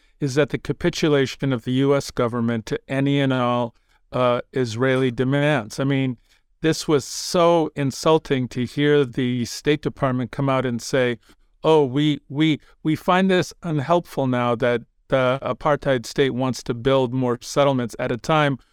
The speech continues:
when we're going to the United Nations. Can, can we have an agreement not to, not to do any of this?" So the, the unhelpfulness was a joke.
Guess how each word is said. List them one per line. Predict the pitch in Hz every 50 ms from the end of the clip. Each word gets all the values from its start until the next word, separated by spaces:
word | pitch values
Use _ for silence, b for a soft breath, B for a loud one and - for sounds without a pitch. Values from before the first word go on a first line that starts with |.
| b b b b
when | - 143 139 139
we're | 139 139 131
going | 120 120 123 143 151 156 156 143
to | - 143
the | 123 127
United | 127 127 127 127 123 123 120 123
Nations. | 123 127 123 117 - - 135 127 123 - - _ _ _ _ _ _ -
Can, | - 147 143 143 143 139 135 135 135 120 - _ _ _ _ -
can | - - 151 147
we | 143 151 156 160
have | 139 151 165 160 156
an | 160 151
agreement | 147 135 127 139 151 156 151 143 135 131 135 135 135
not | 139 139 135 - -
to, | - 147 135 131 131 123 120 117 -
not | - 143 143 139 135 -
to | 143
do | 131 120 143 160 180
any | 185 151 147 139 131
of | 131 120 117
this?" | 131 127 127 120 - - - - _ _ _ _ _ _ _ _
So | - - - - 160 147 143 143
the, | 135 135 143 143 139 139 131 - -
the | 127 135 139 143
unhelpfulness | 151 147 143 127 175 202 196 - _ - - 180 160 147 139 135 135 - - - - -
was | - 135 143 123 -
a | 135
joke. | 113 - 139 123 117 120 131 - -